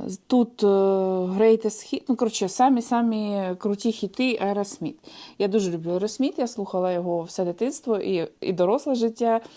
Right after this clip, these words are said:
Ну, це просто неперевершено, я не буду навіть розказувати, чому. Ви самі повинні розуміти, що таке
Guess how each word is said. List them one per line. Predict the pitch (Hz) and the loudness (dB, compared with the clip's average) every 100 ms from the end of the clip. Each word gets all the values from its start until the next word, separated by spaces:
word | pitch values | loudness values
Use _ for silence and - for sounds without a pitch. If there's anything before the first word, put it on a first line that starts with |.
| - - - - - | -20 -20 -20 -20 -6
Ну, | - 175 | -2 -2
це | - | -2
просто | 202 190 185 | -4 -4 -2
неперевершено, | 180 202 214 285 392 - 247 | -2 0 2 2 0 2 2
я | 220 214 | 2 0
не | |
буду | 208 208 202 | 0 0 0
навіть | 208 202 190 - - - | 0 0 -4 -6 -8 -4
розказувати, | 214 226 - 196 180 175 175 180 - - - - - | -2 -2 -2 -2 -2 -8 -8 -12 -12 -20 -20 -20 -6
чому. | - 247 392 | 2 4 4
Ви | 226 | 0
самі | 247 254 247 | 2 2 2
повинні | 233 190 226 220 | 0 0 4 4
розуміти, | 202 180 180 208 240 | 2 0 0 0 -2
що | 226 202 | -2 -2
таке | 214 233 | -2 -4